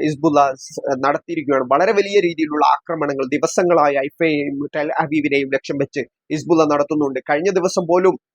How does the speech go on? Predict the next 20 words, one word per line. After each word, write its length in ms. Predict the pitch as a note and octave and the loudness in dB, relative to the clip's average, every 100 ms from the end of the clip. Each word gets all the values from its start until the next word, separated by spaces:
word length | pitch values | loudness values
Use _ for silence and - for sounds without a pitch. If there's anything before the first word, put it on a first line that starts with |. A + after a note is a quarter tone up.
| _ | _
ഇസ്രായേലിന്റെ 580 | D3 E3+ E3+ D#3+ D3 C#3+ | -4 2 2 2 0 0
ആറ് 400 | C3 D3+ E3+ G#3 | 2 4 4 0
സൈനികർ 460 | - E3 D#3 D3 D3 | -2 -2 0 0 0
ലെബനനിൽ 400 | C#3+ C3 D3 D3 C#3 | 0 2 0 0 -2
കൊല്ലപ്പെട്ടതായി 680 | C#3+ C#3+ D3 D3 D3+ C#3+ C#3 | -4 -2 0 2 4 2 2
ഇസ്രായേൽ 440 | - - E3 D#3 D3 | -4 0 2 2 0
തന്നെ 140 | C#3+ | 0
ഔദ്യോഗികമായി 560 | C#3+ D3 D3 C#3 C3+ C#3 | 0 2 2 2 2 0
സ്ഥി-, 320 | - _ B2+ | -4 _ -8
സ്ഥിരീകരിക്കുന്നുണ്ട്. 920 | - D#3 D#3 E3+ D#3 C#3 C3 B2+ B2 _ - | 0 2 4 4 4 0 0 0 -2 _ -6
നിരവധി 400 | D3+ E3+ F3 E3 D#3 | 0 2 2 2 0
പേർക്ക് 300 | C#3+ - B2 | 0 -2 -2
പരിക്കേൽക്കുകയും 640 | C3+ D3 D#3+ D3+ C#3+ C3+ | 0 0 -4 -2 -2 0
ഇസ്രായേലി 340 | C3+ - D3 C#3+ | -2 2 2 2
സൈന്യത്തിന്റെ 500 | D3 C#3+ D3 C3+ C3+ | 0 2 0 0 0
നിരവധി 340 | D#3 G3+ F#3 D3+ | 2 4 4 4
ആളുകൾക്ക് 500 | C#3+ C#3 - C3+ - _ | 2 -4 -8 -10 -10 _
പരിക്കേൽക്കുകയും 560 | C#3 C#3+ C#3+ C3 C3+ C3 | -6 -2 -2 0 0 2
ചെയ്യുന്ന 240 | C3 B2 | 0 -2
സാഹചര്യമുണ്ട്. 540 | B2 B2 B2 A#2 F#2+ | 0 0 0 -2 -8